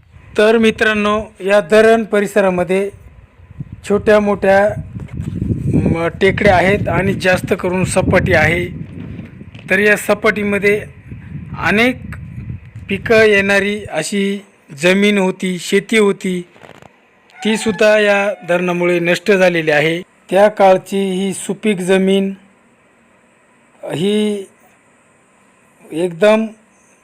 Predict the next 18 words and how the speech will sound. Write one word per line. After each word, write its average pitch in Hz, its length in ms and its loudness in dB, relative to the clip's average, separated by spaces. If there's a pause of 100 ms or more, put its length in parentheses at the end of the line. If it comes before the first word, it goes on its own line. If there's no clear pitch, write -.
(640)
चांगली 202 360 0
जमीन 190 540 2 (800)
आज 175 280 4 (1080)
गाळाने 208 960 4 (420)
भरत 190 240 0
चाललेले, 196 600 2
तर 190 200 -4
काही 185 220 0
ठिकाणी 180 400 -4
गाळ 170 280 2 (120)
वाहून 175 360 0
गेला 170 260 -2
आहे. 147 280 -2
तर 240 300 -2
मंडळी, 220 720 2 (1120)
आपण 214 520 0
हा 202 340 2 (840)
मुदखेल 220 580 0